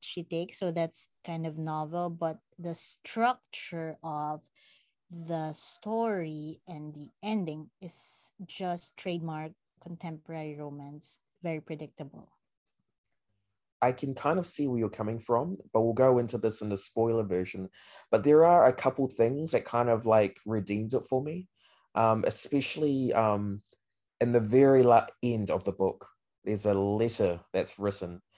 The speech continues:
Speaker 2: and I feel like that was well done. Um, and if it wasn't for that, I reckon the ending would have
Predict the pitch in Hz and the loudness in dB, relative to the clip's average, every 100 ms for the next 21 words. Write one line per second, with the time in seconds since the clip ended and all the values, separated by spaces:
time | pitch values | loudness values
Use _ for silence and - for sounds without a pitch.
0 | _ _ - 110 107 - 135 143 139 131 | _ _ -4 0 0 4 8 10 10 10
1 | 117 110 107 - - 123 120 131 113 110 | 8 8 6 0 2 4 6 4 2 4
2 | 107 101 98 87 87 _ _ _ _ _ | 4 2 0 -2 -8 _ _ _ _ _
3 | - - 98 98 98 - 101 101 95 104 | -8 0 4 6 4 2 0 2 -2 0
4 | 113 113 127 147 131 117 120 127 240 - | 4 6 6 4 0 2 4 4 4 -6
5 | - _ _ _ _ - 113 113 120 - | -18 _ _ _ _ 2 4 6 2 0
6 | 110 107 104 95 - 113 - 120 110 110 | 0 0 -2 -6 -4 -2 -2 -4 -2 -2
7 | 110 104 104 110 104 | -4 0 2 2 2